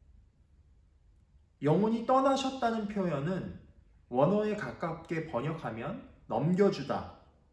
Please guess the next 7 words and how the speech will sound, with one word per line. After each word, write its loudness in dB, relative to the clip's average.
맡기다, -6
허락하다 -4
또는 -2
포기하다라는 -2
의미를 -8
갖고 -10
있습니다. -12